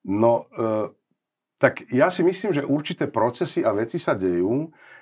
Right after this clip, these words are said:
e, len, e, neviem, že či to stačí, alebo mám skôr pocit, že pre ľudí v spoločnosti, ako ich vnímam, to nie je postačujúce. E, pretože,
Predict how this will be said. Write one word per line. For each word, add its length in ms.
e, 140
len, 320
e, 120
neviem, 400
že 260
či 160
to 140
stačí, 580
alebo 400
mám 280
skôr 340
pocit, 320
že 80
pre 220
ľudí 240
v 100
spoločnosti, 640
ako 260
ich 120
vnímam, 340
to 140
nie 180
je 200
postačujúce. 800
E, 80
pretože, 720